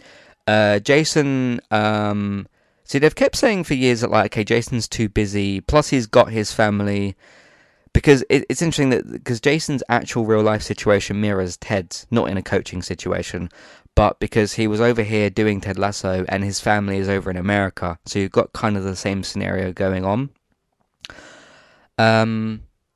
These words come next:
I don't know what it actually is that Jason's busy with, like, what project it is, but if it's a case of, like, he wanted to be with his family,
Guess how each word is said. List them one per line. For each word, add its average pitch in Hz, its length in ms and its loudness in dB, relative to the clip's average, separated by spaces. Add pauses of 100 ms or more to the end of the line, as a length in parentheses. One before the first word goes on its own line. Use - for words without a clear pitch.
(520)
I 110 60 4
don't 165 240 4
know 160 100 2
what 143 200 0
it - 120 -4
actually 117 440 -2
is 107 100 0
that 104 120 -8
Jason's 101 360 -4
busy 98 300 -6
with, 92 180 -6
like, 95 100 -4
what 101 200 -2
project 98 440 -6
it 95 60 -6
is, 90 340 -8 (120)
but 104 180 2
if 107 160 -2
it's - 140 -6
a 120 40 -10
case 135 280 0
of, 113 100 -6
like, 113 200 0
he 113 100 -4
wanted 110 200 0
to - 80 -8
be 104 140 -4
with 101 140 -2
his 98 120 -4
family, 101 460 -2